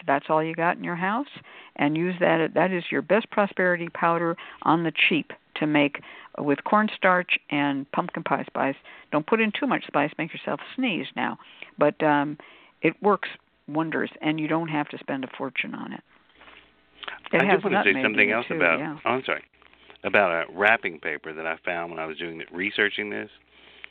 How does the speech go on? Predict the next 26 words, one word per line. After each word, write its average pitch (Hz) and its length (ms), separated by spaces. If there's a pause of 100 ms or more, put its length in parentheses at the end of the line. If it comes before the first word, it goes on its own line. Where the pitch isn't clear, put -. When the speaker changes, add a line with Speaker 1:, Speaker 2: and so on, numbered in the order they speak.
(240)
Speaker 2:
was 95 360
Speaker 1:
Mm-hmm. 185 280
Speaker 2:
also, 101 480 (220)
if 101 140
you 151 140
can 160 160
keep - 320
wrapping 92 400
paper 92 260
that 76 180
people 90 320
gave, 80 380 (340)
gifts 101 220 (100)
people 98 220
gave 82 240
you, 107 420 (680)
especially 120 640
if 87 80
they 98 80
have 85 160
corresponding 92 880 (160)
colors 76 480 (140)
to, 80 160 (200)
to 78 240 (180)
magical 85 560
elements, 95 540